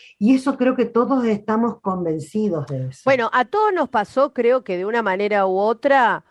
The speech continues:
Speaker 2: que lo que ya no es más, grotescamente desapareció, ¿no? Obviamente, a muchos les pasó con dol-, o sea, como que,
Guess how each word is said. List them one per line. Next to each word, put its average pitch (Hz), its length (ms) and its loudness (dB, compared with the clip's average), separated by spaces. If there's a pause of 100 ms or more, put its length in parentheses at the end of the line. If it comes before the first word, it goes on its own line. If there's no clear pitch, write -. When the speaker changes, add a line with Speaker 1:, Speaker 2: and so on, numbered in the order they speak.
(320)
Speaker 2:
que 202 140 0
lo 202 140 0
que 196 140 0
ya 240 180 0
no 254 180 0
es 208 120 0
más, 208 400 0
grotescamente 202 1040 -2
desapareció, 160 960 -2 (260)
¿no? 214 400 -2 (360)
Obviamente, 185 1040 0
a 160 160 -6
muchos 202 340 -2
les 175 120 -2
pasó 175 320 -8
con 180 220 -6
dol-, 160 180 -6
o 165 60 -8
sea, 175 160 -6
como 185 240 -6
que, 180 320 -4